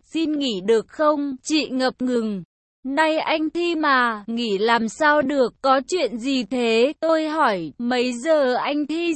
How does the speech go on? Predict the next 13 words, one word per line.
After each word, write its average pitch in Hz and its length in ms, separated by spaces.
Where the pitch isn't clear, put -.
xong? 302 460
Chị 285 240
lại 247 320
hỏi 262 260
tôi, 302 480
anh 311 260
thi 349 240
ca 311 220
đầu, 214 500
chắc 359 200
khoảng 214 340
chín 247 300
giờ 262 340